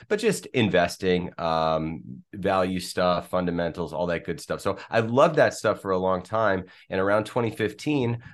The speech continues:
um, I made my first private investment 'cause I was pretty convinced that the way to make real money is not to invest in public equities. It was to invest in, in private opportunities.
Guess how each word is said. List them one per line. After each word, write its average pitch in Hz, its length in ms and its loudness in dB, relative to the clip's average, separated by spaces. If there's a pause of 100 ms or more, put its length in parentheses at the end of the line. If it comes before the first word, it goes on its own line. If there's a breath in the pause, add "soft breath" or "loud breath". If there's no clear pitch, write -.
um, 95 520 2
I 104 100 0
made 110 220 2
my 95 140 0
first - 340 -2 (120)
private 123 380 4
investment 78 540 -6
'cause 90 140 -8
I 92 80 2
was 90 160 -2
pretty - 240 -2
convinced 90 680 -2
that 82 300 -2 (480 loud breath)
the 98 80 0
way 104 120 2
to 101 60 4
make 95 220 4
real 110 240 2 (100)
money 87 400 2
is 78 140 -8
not 87 240 -2
to 90 100 -10
invest 85 420 -4
in 76 160 -8
public 104 480 0
equities. 76 640 -6
It 60 140 -10
was 73 200 -10
to 78 260 -8
invest 73 420 -8
in, 65 240 -12
in 78 140 -10
private 85 440 0
opportunities. 62 960 -10